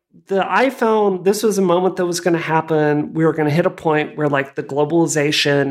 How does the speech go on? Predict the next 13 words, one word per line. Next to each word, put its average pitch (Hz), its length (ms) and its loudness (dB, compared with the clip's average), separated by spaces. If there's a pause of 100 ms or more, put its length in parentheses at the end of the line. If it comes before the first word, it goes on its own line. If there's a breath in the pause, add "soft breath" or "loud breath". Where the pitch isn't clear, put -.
and, 135 140 -6
like, 139 220 -4
selling 156 380 0
it 160 120 -4
to 160 100 -4
a 147 40 0
bunch 147 240 -2
of 147 80 -4
people, 175 500 0 (280 loud breath)
where 165 280 0
it 160 140 0
was 156 180 0
a, 139 320 0